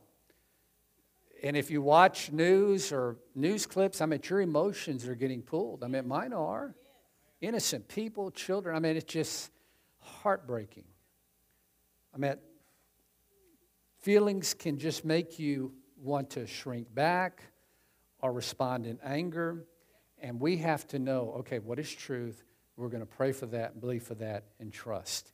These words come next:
in Jesus' name. Two more. Everybody with me? Number six, Joshua's lesson. Why don't we thank God in advance? What a great way to live. I love this one.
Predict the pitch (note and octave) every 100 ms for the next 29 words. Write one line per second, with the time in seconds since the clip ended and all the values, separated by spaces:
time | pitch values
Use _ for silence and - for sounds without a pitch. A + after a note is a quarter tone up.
0 | - G#2+ A2 G#2 - G#2+ - G#2+ F2 _
1 | _ _ _ _ _ _ _ _ _ -
2 | F3 G#3+ F3 C3 E3+ - _ _ _ _
3 | A#2+ C3 D3 E3 - A#3+ C#4 - - _
4 | _ - - - - C3+ F3+ - B3 G#3
5 | - - - - _ _ - A#2+ E3 A3
6 | G#3+ G3 D3+ A#2+ C3 G#2+ - A#2 G2+ _
7 | _ _ _ _ _ _ _ _ _ _
8 | A#3+ D4 A#3 - F3+ D#3+ D3+ D3+ C3 B2
9 | G2+ A#2+ A2+ F#2+ - - - - _ _
10 | _ _ _ - B3 G#3 B2+ D3 D#3+ F#3
11 | - B2 C#3 B2 A2 B2 A2 E2+ - -
12 | - _ _ _ _ _ _ _ _ _
13 | _ _ - D#3 E3+ D3+ B2 A#2 - A2
14 | G2+